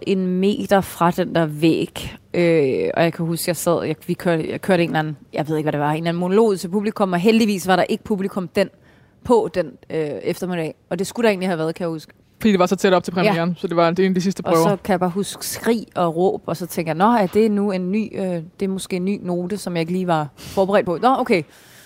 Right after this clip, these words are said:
Speaker 1: folk skal skrige af helvede til om." Skal jeg
Speaker 2: Det er noget, du
Speaker 1: huske.
Speaker 2: simpelthen har tænkt?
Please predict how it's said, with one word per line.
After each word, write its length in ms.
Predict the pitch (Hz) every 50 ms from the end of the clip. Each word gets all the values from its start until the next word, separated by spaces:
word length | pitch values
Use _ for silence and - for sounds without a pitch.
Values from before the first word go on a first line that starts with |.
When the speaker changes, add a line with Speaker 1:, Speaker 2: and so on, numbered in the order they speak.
| _ _
Speaker 1:
folk 220 | - - 220 - -
skal 140 | - 220
skrige 300 | 175 - - 202 196 202
af 60 | 202 190
helvede 220 | 190 180 175 185
til 180 | - - 170 156
om." 140 | 147 - - _ _ _ _ _ _ _ _ - - _ _ _ _ _ -
Skal 160 | - - 190
jeg 60 | 175
Speaker 2:
Det 60 | 175
er 20 | 226
noget, 120 | 226 247
du 40 | 285
Speaker 1:
huske. 40 | -
Speaker 2:
simpelthen 360 | 269 226 233 214 190 - 233 277
har 60 | 349
tænkt? 120 | 359 -